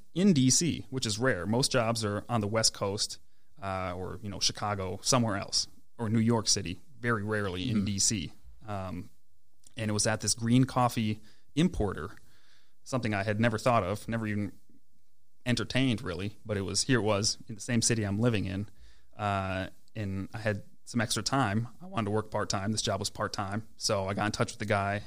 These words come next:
Speaker 1: uh, interviewed, had a couple interviews with them, talked a bunch with the company, and started working for Gold Mountain Coffee Growers, which is this,
Speaker 2: Oh, nice.
Speaker 1: uh, um, the coffee you have
Speaker 2: Yeah, yeah,
Speaker 1: right
Speaker 2: yeah.
Speaker 1: now, uh, is from them.
Speaker 2: I d-, I'd never made that connection. I did not know that.
Speaker 1: So, yeah,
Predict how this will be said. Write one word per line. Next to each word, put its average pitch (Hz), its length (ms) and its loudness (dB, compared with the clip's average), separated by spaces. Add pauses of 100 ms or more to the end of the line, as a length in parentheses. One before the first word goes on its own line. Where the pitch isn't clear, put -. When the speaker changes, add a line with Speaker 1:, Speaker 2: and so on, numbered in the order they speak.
(140)
Speaker 1:
uh, 98 240 -4
interviewed, 120 540 6 (440)
had 117 120 -2
a - 40 -4
couple 135 200 4
interviews 113 280 4
with 107 100 0
them, 107 260 -2 (180)
talked 127 220 2
a 113 40 -2
bunch 113 200 2
with - 60 -8
the - 60 -8
company, 110 480 0 (460)
and 110 220 2
started 117 220 6
working 113 340 2
for 101 460 -4 (120)
Gold 113 180 4
Mountain 107 200 4
Coffee 120 240 -2
Growers, - 380 -4 (140)
which 107 200 -2
is 98 140 -2
this, 98 160 0
Speaker 2:
Oh, 160 140 8
nice. 101 460 6 (800)
Speaker 1:
uh, 107 60 -4
um, 92 380 -2
the - 80 -4
coffee 135 320 4
you 117 140 2
have 127 120 0
Speaker 2:
Yeah, 202 160 12
yeah, 165 140 12
Speaker 1:
right 151 80 12
Speaker 2:
yeah. 139 80 12
Speaker 1:
now, 147 340 8 (100)
uh, 120 420 2
is 131 120 0
from 143 200 6
them. 123 260 4
Speaker 2:
I 151 100 10
d-, 156 160 8
I'd 151 160 8
never 151 300 10
made 156 160 12
that 160 140 8
connection. 196 360 6
I 117 80 10
did 123 120 8
not 131 120 8
know 147 160 10
that. 113 80 8
Speaker 1:
So, 113 360 6
yeah, 131 260 6